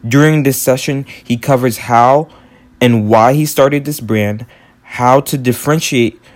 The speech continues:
your brand from industry giants, using Instagram influencers efficiently, how to add more value to their product, and much more.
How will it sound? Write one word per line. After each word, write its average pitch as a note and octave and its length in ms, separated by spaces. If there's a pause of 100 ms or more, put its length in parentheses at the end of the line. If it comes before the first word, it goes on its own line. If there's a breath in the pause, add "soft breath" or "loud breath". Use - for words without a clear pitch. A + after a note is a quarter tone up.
(160 soft breath)
your C#3+ 280
brand B2 480
from A#2 300
industry C3 580
giants, G#2 560 (500 soft breath)
using D#3 480
Instagram B2 560
influencers A2+ 840 (160)
efficiently, E3 880 (480 soft breath)
how C#3 360
to - 200
add B2+ 220
more B2+ 160
value A#2+ 360
to - 140
their G2+ 120
product, C#3 600 (220 soft breath)
and A#2 180
much A2 360
more. F2 300